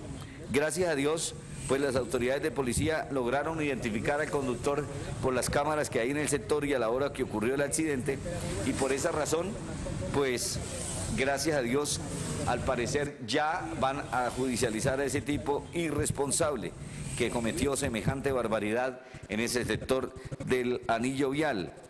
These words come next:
entre Florida Blanca y Girón. Todos los días se están presentando accidentes, algunas veces por la irresponsabilidad de los motociclistas y otras veces por irresponsabilidad de los conductores de vehículos. Seguimos en Impacto.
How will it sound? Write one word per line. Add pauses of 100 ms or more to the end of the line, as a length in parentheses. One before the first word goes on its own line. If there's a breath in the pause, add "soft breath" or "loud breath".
(380)
entre
Florida
Blanca
y
Girón. (560 loud breath)
Todos
los
días
se
están
presentando
accidentes, (400 loud breath)
algunas
veces
por
la
irresponsabilidad
de
los
motociclistas
y
otras
veces (280 loud breath)
por
irresponsabilidad (280 loud breath)
de
los
conductores
de
vehículos.
Seguimos
en
Impacto.